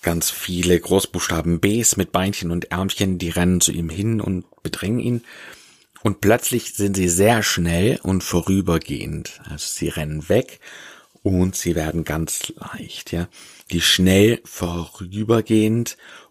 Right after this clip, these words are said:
und leicht, wie ein Heliumballon, ist, Ferkel schafft uns eine ewige und über alle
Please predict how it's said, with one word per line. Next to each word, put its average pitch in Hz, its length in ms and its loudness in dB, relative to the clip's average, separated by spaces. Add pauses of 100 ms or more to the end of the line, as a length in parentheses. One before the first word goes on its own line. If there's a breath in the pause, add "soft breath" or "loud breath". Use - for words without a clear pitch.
(120 loud breath)
und 131 480 2
leicht, 101 1200 2
wie 92 60 -6
ein 90 100 -4
Heliumballon, 95 500 -4 (540 loud breath)
ist, - 480 -2 (360 loud breath)
Ferkel 95 480 -2
schafft - 880 -6 (380 soft breath)
uns 98 300 -2
eine 87 260 0 (380 loud breath)
ewige 95 1120 2 (2000)
und 101 220 4
über 104 320 2
alle 87 300 0